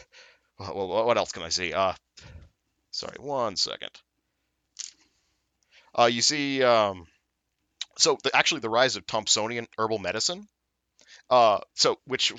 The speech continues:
so Thompson lived in northern New, New, uh, New Hampshire and created this book about, uh, using New England plants as, you know,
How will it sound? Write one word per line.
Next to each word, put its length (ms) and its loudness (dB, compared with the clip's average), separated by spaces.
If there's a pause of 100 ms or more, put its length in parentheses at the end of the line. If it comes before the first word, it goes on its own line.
(200)
so 220 0 (320)
Thompson 500 2 (920)
lived 180 -2
in 120 -2
northern 280 0
New, 260 -8
New, 280 -8
uh, 180 -2
New 80 -10
Hampshire 400 -4 (340)
and 220 0
created 460 -8
this 360 0 (220)
book 280 -8
about, 540 -6 (120)
uh, 260 -4 (380)
using 520 -6
New 140 -6
England 240 -10
plants 500 -8
as, 400 -6 (600)
you 80 -16
know, 160 -12